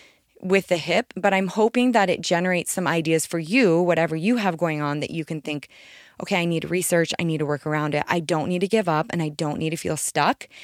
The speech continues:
I just have to, re-, you know, come out of the box, take a bigger step, look at the scene, and figure out how to make it work with what I can do and be okay with that."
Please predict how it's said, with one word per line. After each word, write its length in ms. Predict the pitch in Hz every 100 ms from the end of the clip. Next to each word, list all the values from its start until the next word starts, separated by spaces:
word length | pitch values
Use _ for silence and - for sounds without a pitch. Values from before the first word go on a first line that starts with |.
| - - -
I 120 | 180
just 280 | 175 180 -
have 200 | 175 175
to, 120 | 175
re-, 160 | 160 - _
you 140 | - 175
know, 140 | 147
come 300 | - - - -
out 200 | 156 180
of 60 |
the 60 | 277
box, 340 | 208 175 -
take 200 | - 160
a 60 | 160
bigger 340 | 135 160 190 233
step, 260 | 175 160 -
look 280 | 170 180
at 60 | 208
the 80 | 233
scene, 440 | - 170 156 156 - _ _ _ _ _ _
and 140 | - -
figure 260 | 185 175
out 120 | 170 -
how 120 | 165
to 60 |
make 240 | 156 147 156
it 100 | -
work 560 | 151 156 190 185 -
with 160 | - 185
what 200 | 185 175
I 160 | 156 143
can 480 | - 190 202 196 208
do 280 | 185 190 220
and 160 | 180 165
be 180 | 190 185
okay 280 | 175 170 160
with 120 | 147
that." 200 | 117